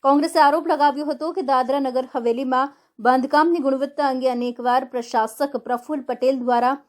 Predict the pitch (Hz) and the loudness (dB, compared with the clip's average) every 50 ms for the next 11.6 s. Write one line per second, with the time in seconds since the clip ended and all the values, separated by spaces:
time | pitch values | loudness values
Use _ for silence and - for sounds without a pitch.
0 | _ _ _ _ _ 285 269 294 339 294 302 294 285 294 311 302 294 - 285 285 | _ _ _ _ _ 6 6 6 6 4 2 0 0 -2 -6 -8 -6 -6 -4 -4
1 | 277 247 240 233 240 240 - - 233 220 220 214 202 190 180 165 175 165 - - | -2 0 0 0 0 0 -4 -8 -6 -6 -6 -6 -6 -8 -10 -10 -12 -14 -16 -18
2 | - _ _ _ _ _ _ _ _ _ _ - 294 302 349 359 415 427 311 311 | -20 _ _ _ _ _ _ _ _ _ _ 0 2 2 2 2 2 2 2 2
3 | 269 - 285 277 277 330 294 - 294 294 302 320 277 262 247 247 262 240 - 277 | 0 0 -2 -4 -4 -4 -2 0 2 2 2 2 2 0 0 0 -2 -2 0 2
4 | 277 285 302 320 320 311 247 247 240 247 247 269 262 - 277 277 269 240 254 247 | 2 2 2 2 0 0 -2 -2 -2 0 -2 -2 -2 -2 -2 -2 -2 -2 -4 -2
5 | 262 269 - 240 220 226 - - 247 220 - - 202 - - _ _ _ _ _ | -2 -2 -2 -4 -6 -6 -6 -10 -12 -12 -10 -12 -14 -14 -14 _ _ _ _ _
6 | _ _ _ - 240 277 262 370 302 339 339 330 330 370 392 302 285 285 294 285 | _ _ _ -6 -6 -2 0 2 2 4 2 2 0 -2 0 2 2 0 0 2
7 | 302 311 320 294 262 254 254 254 254 269 294 294 294 277 277 262 277 285 269 247 | 0 0 2 2 4 4 2 2 2 -2 -2 -2 -2 -2 -2 -2 -2 -2 0 0
8 | 247 247 240 - 247 254 254 269 262 240 240 - 240 240 226 226 - 285 294 320 | -2 -4 -6 -4 0 0 2 2 0 -2 -2 -4 -2 0 0 0 -2 -4 -6 -6
9 | 302 - 247 226 233 226 226 - - 240 233 - 277 202 - _ _ _ _ _ | -4 -4 -2 -2 -2 -2 -4 -6 -10 -8 -4 -2 -4 -4 -4 _ _ _ _ _
10 | _ _ _ 302 311 330 - - 285 269 269 311 330 349 320 277 247 269 262 254 | _ _ _ -2 0 0 2 2 0 2 2 2 2 2 2 2 0 0 0 2
11 | 240 220 196 196 196 185 180 185 180 - - 208 | 0 0 0 -2 -6 -8 -8 -10 -12 -12 -14 -16